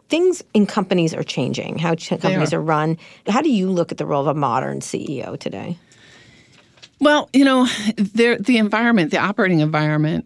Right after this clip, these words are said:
Speaker 2: every operating environment is
Speaker 1: Mm-hmm.
Speaker 2: very challenging. There are no gimmies.
Speaker 1: Mm-hmm.
Speaker 2: So during the process when I was being, um, assessed as C E O,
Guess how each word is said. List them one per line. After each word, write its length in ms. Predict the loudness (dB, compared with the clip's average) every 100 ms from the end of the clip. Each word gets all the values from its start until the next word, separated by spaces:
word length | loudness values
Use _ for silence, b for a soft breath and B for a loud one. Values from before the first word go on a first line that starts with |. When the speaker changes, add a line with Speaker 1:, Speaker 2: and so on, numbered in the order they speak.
| _
Speaker 2:
every 240 | -2 0 -2
operating 380 | -4 -6 -4 -4
environment 480 | -4 -2 -4 -4 -6
is 200 | -4 -2
Speaker 1:
Mm-hmm. 100 | 0
Speaker 2:
very 260 | 0 0 -2
challenging. 560 | -6 -6 -6 -6 -6
There 160 | 0 2
are 100 | 4
no 220 | 4 2
gimmies. 560 | 0 0 0 -4 -10 -12
Speaker 1:
Mm-hmm. 180 | -6 -2
Speaker 2:
So 220 | 0 2
during 240 | 2 2
the 40 | 2
process 600 | 0 0 0 -4 -6 -2
when 120 | 0
I 100 | 0
was 220 | -2 -6
being, 480 | -4 0 2 2 0 -2
um, 280 | -2 0
assessed 420 | -2 -2 -4 -4 -8
as 140 | -6 -6
C 320 | -6 -2 -2
E 40 |
O, 260 | -2 -2